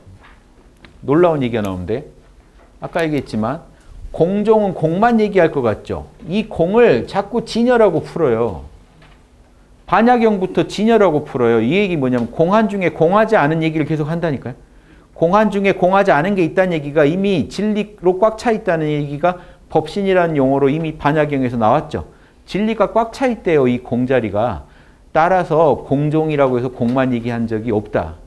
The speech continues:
공을 강조했을 뿐이지 공 안에 불공의 세계, 구공의 세계도 이미 전제돼 있다는 거예요. 그러면 이 공을 얘기한 사람 안에 그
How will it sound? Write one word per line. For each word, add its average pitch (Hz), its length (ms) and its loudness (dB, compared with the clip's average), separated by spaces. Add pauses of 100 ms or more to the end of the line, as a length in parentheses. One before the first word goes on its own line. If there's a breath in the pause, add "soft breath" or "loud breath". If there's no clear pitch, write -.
(600)
공을 151 260 0
강조했을 151 540 -2
뿐이지 117 640 -6
공 147 260 -2
안에 131 340 0
불공의 139 460 -2
세계, 90 320 -8 (460 soft breath)
구공의 175 400 0
세계도 123 340 -2
이미 185 460 0 (240)
전제돼 123 420 -4
있다는 143 460 -2
거예요. 90 400 -8 (920 loud breath)
그러면 180 300 -6
이 156 40 -6
공을 190 400 2
얘기한 185 360 2
사람 165 280 2
안에 120 500 0
그 110 280 0